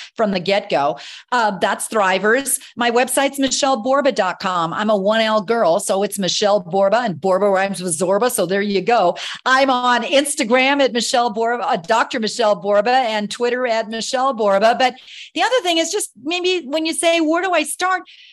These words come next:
don't try to do this alone. Find somebody else that you can talk to about this stuff, or start a book club. I'd be happy to join you with a book club, read aloud.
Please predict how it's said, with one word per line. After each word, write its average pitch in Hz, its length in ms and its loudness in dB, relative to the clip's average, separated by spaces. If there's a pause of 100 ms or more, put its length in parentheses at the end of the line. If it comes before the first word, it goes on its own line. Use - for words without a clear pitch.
(460)
don't 349 260 -2
try 466 280 -6
to 349 60 -4
do 403 140 0
this 415 160 -4
alone. 277 720 -2
Find 381 280 -4
somebody 415 540 -2
else 330 260 -4
that 277 120 -8
you 277 100 -4
can 277 140 -4
talk 294 320 -4
to 294 140 0
about 196 360 -2
this 170 240 -2
stuff, - 600 -4
or 294 240 4
start 349 320 0
a 294 60 -4
book - 360 0
club. 180 300 0
I'd 202 120 -2
be 240 80 0
happy 311 300 -2
to 180 200 -2
join 247 380 -2
you 294 160 0
with 285 160 -2
a 180 220 -4
book 285 240 0
club, 285 240 -4
read 269 160 -2
aloud. 285 540 -2